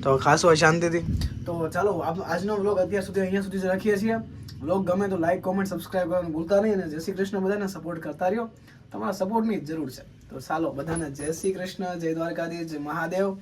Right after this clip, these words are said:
મળીએ એક નવા જ વ્લોગ સાથે. ત્યાં સુધી આ વ્લોગને પ્રેમ આપો.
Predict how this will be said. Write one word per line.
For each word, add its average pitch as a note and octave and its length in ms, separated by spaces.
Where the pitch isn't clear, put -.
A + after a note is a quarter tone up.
મળીએ D#3 220
એક - 220
નવા D3+ 300
જ F3+ 60
વ્લોગ D#3+ 220
સાથે. C#3 260
ત્યાં E3 200
સુધી E3 200
આ D#3 120
વ્લોગને D#3+ 320
પ્રેમ C#3+ 260
આપો. A#2 180